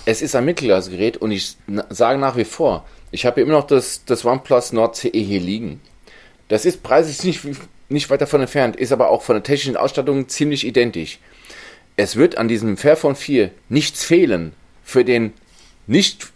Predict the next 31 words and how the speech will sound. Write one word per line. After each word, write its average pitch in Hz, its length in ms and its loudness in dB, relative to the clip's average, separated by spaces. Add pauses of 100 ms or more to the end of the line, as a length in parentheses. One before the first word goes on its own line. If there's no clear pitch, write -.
(160)
total 123 360 2
abgedrehten 113 540 -2
Freak. - 340 -4 (340)
Ja? 120 220 0 (220)
Wer - 120 4
ganz 220 240 0
normal 147 220 2
mit 139 80 0
dem 113 100 0
Telefon 135 540 0
von 117 160 -2
A 110 100 -2
nach 113 140 -2
B 151 160 0
rennt, 131 320 0
WhatsApp 147 340 2
nutzt, - 440 -4
eBay 127 400 4
und 110 280 -2 (140)
Amazon 131 640 0
und 104 240 -6
Facebook 147 560 -4
und 92 100 -6
hast 170 160 0
nicht 120 120 -10
gesehen, 143 280 -2 (540)
für - 120 -10
den 98 120 0
wird's 98 140 0
völlig 117 200 -2
ausreichen. 87 540 0